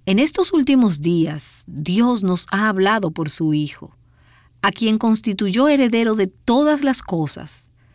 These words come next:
por medio de quien hizo también el universo". Jesús está activamente involucrado con el Padre creando el universo,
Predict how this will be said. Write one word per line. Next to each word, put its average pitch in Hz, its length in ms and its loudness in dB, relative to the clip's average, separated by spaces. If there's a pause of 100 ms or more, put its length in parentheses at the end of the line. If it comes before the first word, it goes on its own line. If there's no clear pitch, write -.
(400)
por 160 200 -2
medio 160 280 0
de 156 160 0
quien 214 520 0 (180)
hizo 269 380 2
también 160 640 0
el 147 100 -2
universo". 147 720 -6 (800)
Jesús 294 500 0
está 208 400 0
activamente 247 720 2
involucrado 180 920 2
con 170 180 0
el 165 140 0
Padre 196 460 -2
creando 185 720 0
el 156 80 2
universo, 147 680 -6